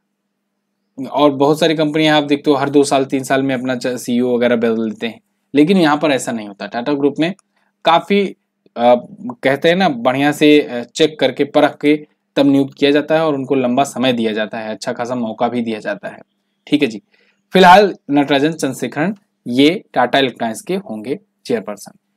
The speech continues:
यहाँ पर कुछ प्रमुख और नियुक्तियां हैं, रिवीजन करेंगे। दिलीप संघनी इफको के नए अध्यक्ष बने हैं, नए क्या, दोबारा बने हैं। आर लक्ष्मीकंठ राव आरबीआई के कार्यकारी निदेशक बने हैं। आर शंकर रमन एल एंड टी ग्रुप के अध्यक्ष बने हैं।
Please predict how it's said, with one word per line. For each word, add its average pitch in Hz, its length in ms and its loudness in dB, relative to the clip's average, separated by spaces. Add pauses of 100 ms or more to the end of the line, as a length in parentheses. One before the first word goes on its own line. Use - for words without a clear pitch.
(160)
यहाँ 123 120 2
पर 170 120 2
कुछ 180 180 -4
प्रमुख 156 340 -2
और 165 160 2
नियुक्तियां 170 420 -2
हैं, 196 120 -6
रिवीजन 139 340 0
करेंगे। 151 400 -2 (360)
दिलीप 160 300 4
संघनी 170 540 -2
इफको 147 280 0
के 151 160 -2
नए 143 200 0
अध्यक्ष 135 280 -8
बने 139 140 -4
हैं, 165 140 -6 (120)
नए 139 180 0
क्या, 147 160 -2
दोबारा 123 340 0
बने 131 180 -4
हैं। 156 160 -8 (500)
आर 165 200 6
लक्ष्मीकंठ 175 600 0
राव 156 360 2
आरबीआई 147 320 2
के 147 120 -2
कार्यकारी 123 400 -4
निदेशक 117 360 -6
बने 139 180 -4
हैं। 165 160 -10 (540)
आर 156 220 6
शंकर 165 360 -2
रमन 175 280 0 (160)
एल 135 120 0
एंड 143 160 0
टी 147 120 2
ग्रुप 127 220 -4
के 135 120 -2
अध्यक्ष 131 340 -4
बने 147 160 0
हैं। 160 140 -8